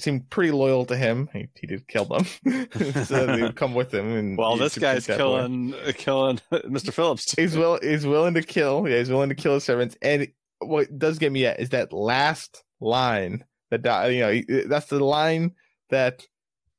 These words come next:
Speaker 1: he said to Adrian Veidt before he disappeared.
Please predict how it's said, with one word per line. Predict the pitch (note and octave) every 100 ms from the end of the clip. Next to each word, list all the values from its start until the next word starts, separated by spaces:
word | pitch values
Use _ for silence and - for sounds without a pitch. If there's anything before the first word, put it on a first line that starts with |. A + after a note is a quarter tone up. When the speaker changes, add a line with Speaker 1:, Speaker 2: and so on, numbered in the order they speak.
| _ _ _ _ _ _ _ _ -
Speaker 1:
he | C#3+
said | - D#3+ D3+
to | -
Adrian | C#3+ C#3+ C#3+
Veidt | B2+ A#2+
before | A2+ B2 A#2+
he |
disappeared. | A2+ - F#2+ - G2+ B1+ -